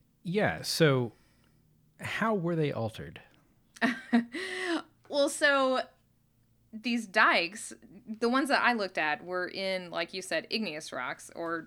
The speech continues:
Speaker 2: they were in metamorphic rocks in Scotland too. And so if you're going to bury this stuff, okay, because that happens a lot. Stuff gets exhumed, it's at the surface for a while, you get a whole lot more rock underneath it, it gets buried again,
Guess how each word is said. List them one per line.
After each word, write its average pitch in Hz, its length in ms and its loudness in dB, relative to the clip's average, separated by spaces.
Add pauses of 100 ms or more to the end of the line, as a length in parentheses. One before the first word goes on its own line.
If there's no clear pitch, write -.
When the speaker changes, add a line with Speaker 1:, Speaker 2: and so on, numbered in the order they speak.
(200)
Speaker 2:
they 160 80 -8
were 165 140 -8
in 160 100 -14
metamorphic 156 480 -10
rocks - 240 -8
in - 120 -16
Scotland 170 440 -8
too. 175 260 -8 (400)
And 202 220 -2
so 226 240 0
if 208 160 -10
you're 277 140 -6
going 262 320 -2 (100)
to 175 460 -4 (1000)
bury 170 560 -2
this - 220 -12
stuff, - 480 -10 (720)
okay, 165 320 0
because 233 220 -4
that 254 140 2
happens 156 360 -4
a - 20 -14
lot. - 240 -14
Stuff 208 260 -4
gets 190 200 -8
exhumed, 208 560 -6
it's 151 100 -12
at 117 140 -6
the - 80 -18
surface 190 400 -6
for 180 120 -4
a 175 80 -2
while, 165 400 -2
you 156 80 -8
get 151 120 -10
a - 20 -6
whole 190 140 -4
lot 196 160 0
more 165 160 -8
rock 180 260 0
underneath 185 420 -6
it, 196 260 0
it - 40 -20
gets 151 160 -12
buried 170 320 -2
again, 156 420 -8